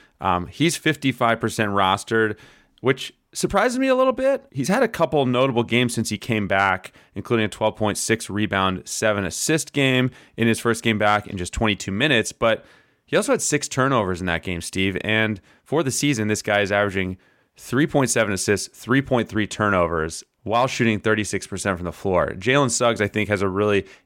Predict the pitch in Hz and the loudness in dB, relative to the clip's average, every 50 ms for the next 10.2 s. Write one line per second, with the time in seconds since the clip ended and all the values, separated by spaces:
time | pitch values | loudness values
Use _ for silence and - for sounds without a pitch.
0 | _ - 110 95 - - 117 120 120 120 123 113 - 113 110 110 104 - 98 87 | _ -8 -6 -6 -2 0 0 0 2 0 -2 -4 -2 0 0 0 0 -2 -6 -6
1 | - - - 107 101 104 - 127 127 139 135 139 101 95 - - _ - 101 101 | -6 -2 -2 -2 -2 0 0 0 0 0 0 0 0 0 0 -2 _ -8 -8 -8
2 | 90 - 104 107 - - 123 113 - 98 92 87 - 101 104 104 101 98 90 85 | -4 -4 -4 -2 0 0 -2 0 0 -4 -4 -4 -2 0 0 2 2 2 2 0
3 | 82 - - - - _ - 90 90 - - - 110 92 - - - - - 107 | 0 -4 -8 -18 -20 _ -8 -6 -4 0 2 2 2 2 0 -4 -6 -2 0 2
4 | 104 104 98 92 90 87 82 - - - - - 104 107 110 104 101 95 90 85 | 4 4 4 4 2 0 -2 -6 -10 -10 -8 -4 -2 0 0 2 0 0 -2 -4
5 | 80 76 - - - - - - _ - - 85 82 80 - - _ - 110 117 | -4 -8 -10 -12 -14 -20 -20 -20 _ -6 -4 -2 -2 -2 -4 -8 _ -2 0 0
6 | 123 117 110 104 98 - 107 101 80 - - - 123 104 85 78 - - - - | 2 2 0 0 0 0 -2 -2 -2 -4 -2 0 0 0 0 -2 -4 -10 -20 -20
7 | _ _ _ _ _ _ _ - 120 117 107 - - _ _ _ - - 113 113 | _ _ _ _ _ _ _ -2 0 0 0 -2 -4 _ _ _ -4 -2 0 0
8 | 131 160 170 135 131 127 123 120 127 131 139 147 139 _ _ _ _ _ _ - | 0 0 0 0 0 2 2 2 2 0 -2 -4 -10 _ _ _ _ _ _ -4
9 | 117 135 135 - 131 117 110 - _ _ - - 123 113 104 110 107 87 98 98 | -2 0 0 0 0 -2 -2 -6 _ _ -6 -2 -2 0 0 0 0 2 2 2
10 | 98 92 - - | 2 0 -2 -4